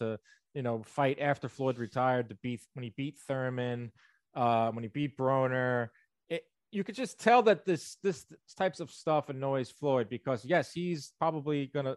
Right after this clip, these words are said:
the best of this past generation. I mean, it's no doubt. He was undefeated. But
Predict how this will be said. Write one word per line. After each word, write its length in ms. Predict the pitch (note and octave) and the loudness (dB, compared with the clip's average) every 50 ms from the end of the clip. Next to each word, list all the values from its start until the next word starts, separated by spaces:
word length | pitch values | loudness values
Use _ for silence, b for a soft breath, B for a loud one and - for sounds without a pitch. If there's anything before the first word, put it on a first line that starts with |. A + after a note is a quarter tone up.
| _ | _
the 100 | C3+ C#3 | -8 -8
best 580 | A#2 - - D#3 D#3 C#3 A#2 - - - - - _ _ - - _ _ _ - | -8 -4 -2 -2 0 -2 -2 -6 -12 -20 -20 -20 _ _ -20 -20 _ _ _ -10
of 160 | C3+ D3 C3+ | -8 -8 -4
this 220 | C3+ D#3 D3 C#3+ - | -4 -4 -6 -6 -8
past 340 | - - D3 C#3 A#2+ - | -4 -2 -2 -2 -2 -4
generation. 600 | - C#3 B2+ B2 B2 B2+ C3 C3 A#2+ - - G#2+ G#2+ | -8 -10 -8 -8 -6 -6 -6 -6 -6 -8 -12 -12 -12
I 40 | A2 | -10
mean, 180 | A#2 A2+ A2+ | -10 -12 -12
it's 160 | A2+ G2+ - | -12 -12 -10
no 100 | B2 A#2+ | -10 -10
doubt. 320 | A2 G2 C3+ C#3+ C3 A2+ G2 | -6 -2 0 0 0 -2 -4
He 60 | G#2+ | -8
was 100 | G#2+ A2+ | -12 -12
undefeated. 580 | A#2+ A#2+ A2+ - - - C#3+ C3+ B2 A#2+ A2 A#2 b b b b b b b b b _ - | -12 -14 -14 -14 -8 -6 -4 -2 -2 -4 -6 -6 b b b b b b b b b _ 6
But 240 | F3 E3+ E3+ E3 | 6 8 8 6